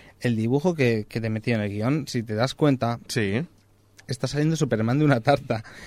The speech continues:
Speaker 1: Eso es lo más grande que he visto <laughs> alrededor de todas las tías.
Speaker 2: <laughs> Es cierto,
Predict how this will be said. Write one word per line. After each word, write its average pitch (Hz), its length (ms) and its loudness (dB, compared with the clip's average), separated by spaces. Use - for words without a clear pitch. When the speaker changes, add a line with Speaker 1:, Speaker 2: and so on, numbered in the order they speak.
Speaker 1:
Eso 139 200 0
es 143 40 6
lo 156 80 8
más 135 180 6
grande 151 360 6
que 139 80 2
he - 20 -4
visto - 420 -4
<laughs> - 420 2
alrededor 143 400 10
de 160 100 10
todas 139 260 8
las - 80 -8
tías. 131 340 0
Speaker 2:
<laughs> - 320 6
Es 143 160 8
cierto, 117 300 0